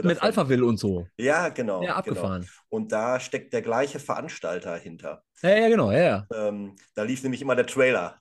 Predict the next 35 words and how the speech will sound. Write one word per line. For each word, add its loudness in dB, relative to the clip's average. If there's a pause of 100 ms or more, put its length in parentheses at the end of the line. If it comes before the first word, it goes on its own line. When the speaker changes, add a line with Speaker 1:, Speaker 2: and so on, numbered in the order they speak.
Speaker 2:
dann -6
da -4
über -4
Speaker 1:
Ach, -12
Speaker 2:
die, -8
Speaker 1:
Mann, -4
Speaker 2:
über -2
die -6
Speaker 1:
okay. -2
Speaker 2:
Leinwände. -4 (480)
<laughs> -8
Und 2 (760)
ja, -6
das -12
ist -18
halt -4
nochmal -4
deutlich -4
geworden. -8
Das, -14
da -14
habe -12
ich -20
mich -16
gefragt, -18
ja, -10
wie, -16
wieso -8 (640)
hat -4
der 4
denn 0
jetzt -4
die -4
Donuts 0
dazugenommen? -4